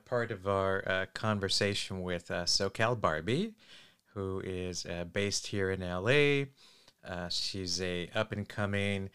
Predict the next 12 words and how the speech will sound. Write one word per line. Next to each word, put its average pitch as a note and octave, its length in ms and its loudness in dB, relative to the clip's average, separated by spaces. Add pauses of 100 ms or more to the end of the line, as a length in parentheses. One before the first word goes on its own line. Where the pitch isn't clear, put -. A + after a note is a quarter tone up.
(340)
West A2 400 0
Coast - 520 2
rapper. G#2 680 0 (1600)
And, G#2+ 400 0
uh, G#2 160 -2
like A2 200 -2
you A#2 60 6
mentioned, A#2+ 380 2
she's G2+ 240 0
looking G#2+ 420 0
to - 120 -6
really A2 800 -2